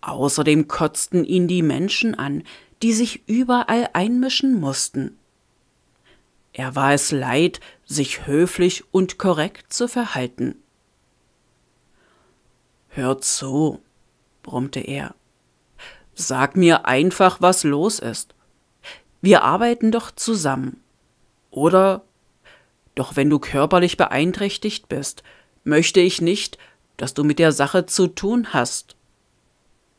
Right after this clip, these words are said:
Es folgte ein langes Schweigen. Dann verschränkte Rune erneut die Arme, diesmal ohne schmerzverzerrtes Gesicht.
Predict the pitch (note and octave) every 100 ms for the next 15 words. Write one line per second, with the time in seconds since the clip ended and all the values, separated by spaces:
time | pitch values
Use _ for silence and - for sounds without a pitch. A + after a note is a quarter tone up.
0 | _ _ _ _ _ _ _ _ C4 -
1 | - E3+ E3 - - F#3 F#3 G3 A3+ -
2 | - C3+ C3 C3+ - _ _ _ _ _
3 | _ _ _ - B2 C#3+ D#3 D3 - C#3
4 | D#3 E3+ D#3 D3 D#3 F#3 - E3+ D#3+ C#3+
5 | F#3 - A3+ - C3+ C#3 C#3 _ _ _
6 | - - _ _ - G#3 A#3+ - A3+ A3
7 | A3 A3 - _ _ E3 A3 B3 A#3+ -
8 | A#3 A#3+ - - - A#3 A#3+ A#3+ A#3 A#3
9 | A#3+ - B3+ F#3 B2+ - -